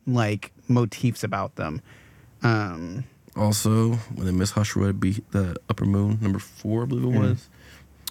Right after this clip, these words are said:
Speaker 2: when he beat him, he didn't have a backstory.
Speaker 1: You're right.
Speaker 2: I'm like, "Good."
Speaker 1: <laughs>
Speaker 2: That's what Demon Slayer is doing, is really good. They're not giving every,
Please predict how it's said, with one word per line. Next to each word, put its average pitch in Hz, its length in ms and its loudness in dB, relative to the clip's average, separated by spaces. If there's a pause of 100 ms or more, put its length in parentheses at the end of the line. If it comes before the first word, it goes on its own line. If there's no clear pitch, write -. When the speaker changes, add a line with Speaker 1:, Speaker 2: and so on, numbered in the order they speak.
Speaker 2:
when 113 160 4
he 107 160 2
beat 110 340 2
him, 135 300 -2 (520)
he 123 160 2
didn't 110 180 2
have 104 520 -6 (160)
a 92 80 -4
backstory. 95 680 -4 (1120)
Speaker 1:
You're 131 120 4
right. 120 300 2
Speaker 2:
I'm 113 140 2
like, 104 220 0 (200)
"Good." 120 460 2
Speaker 1:
<laughs> 1077 1200 2
Speaker 2:
That's 135 180 0
what 147 100 0
Demon 135 200 4
Slayer 127 180 0
is 110 80 0
doing, 131 240 4
is 101 100 2
really 110 220 2
good. 120 260 2
They're 113 80 2
not 117 140 2
giving 117 240 2
every, 120 320 2